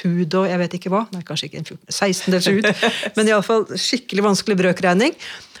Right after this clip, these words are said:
Speaker 1: Og, og dette her er kjempeviktig, eh, for det inngår i alle mulige transaksjoner. Så, og det ser en,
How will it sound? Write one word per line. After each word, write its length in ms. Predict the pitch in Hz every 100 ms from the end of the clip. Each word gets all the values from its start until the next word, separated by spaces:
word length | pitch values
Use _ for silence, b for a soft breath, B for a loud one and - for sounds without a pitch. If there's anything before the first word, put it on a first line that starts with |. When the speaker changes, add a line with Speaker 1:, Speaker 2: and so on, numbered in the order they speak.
| B
Speaker 1:
Og, 320 | 214 214 226 -
og 260 | 226 220 208
dette 180 | 214 226
her 180 | 214 -
er 320 | 180 208 240 233
kjempeviktig, 720 | - - 233 175 170 - 311 392 - _ -
eh, 200 | 214 214
for 120 | 208
det 80 | 220
inngår 300 | 196 185 190
i 140 | 202 208
alle 260 | 214 190 180
mulige 280 | 190 175 170
transaksjoner. 640 | 180 202 190 196 180 254 - B B B
Så, 220 | - - 226 214 214 208 214
og 80 | 190
det 120 | 214
ser 480 | - - 202 180 175
en, 140 | 233